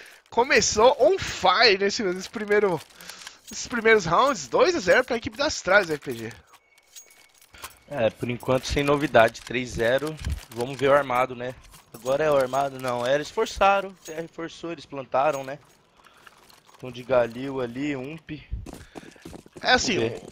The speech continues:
Speaker 1: o, o, o normal seria no primeiro plant, segundo eco seco, terceiro forçado, forçado não, comprado de A K. Ne-, nesse caso eles não conseguiram o plant no primeiro, nem no segundo e forçaram no terceiro.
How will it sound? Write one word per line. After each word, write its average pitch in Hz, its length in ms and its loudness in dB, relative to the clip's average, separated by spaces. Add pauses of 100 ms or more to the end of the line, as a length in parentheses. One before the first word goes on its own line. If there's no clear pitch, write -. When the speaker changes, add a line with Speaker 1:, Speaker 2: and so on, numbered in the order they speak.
(160)
Speaker 1:
o, 180 540 -2
o, - 20 0
o 302 40 -2
normal 294 540 4
seria 220 540 4
no 190 160 -4
primeiro 262 400 0
plant, 311 440 0
segundo 262 440 0
eco 247 200 4
seco, - 320 -2
terceiro 254 360 0
forçado, 220 720 2
forçado 220 360 -2
não, 139 160 -4
comprado 202 480 -2
de 202 140 0
A 196 80 2
K. 117 340 -6 (460)
Ne-, - 220 -10
nesse 240 400 4
caso 311 240 10
eles 254 240 2
não 311 200 4
conseguiram 262 480 0
o 240 40 0
plant 233 380 4
no 226 100 0
primeiro, 262 480 4
nem 302 180 0
no 294 80 -6
segundo 277 480 -6
e 330 40 -4
forçaram 269 460 -4
no 277 60 -14
terceiro. 170 500 -8